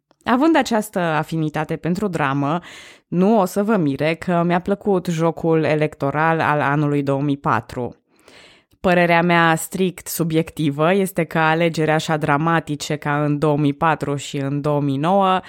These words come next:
nu vom avea prea curând.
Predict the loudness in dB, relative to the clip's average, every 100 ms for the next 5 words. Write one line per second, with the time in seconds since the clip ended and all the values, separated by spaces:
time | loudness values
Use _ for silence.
0 | -16 -20 -20 -20 _ -2 0 2 4 4
1 | 2 0 -2 0 0 0 -2 -6 -6 -8
2 | -6 -6 -10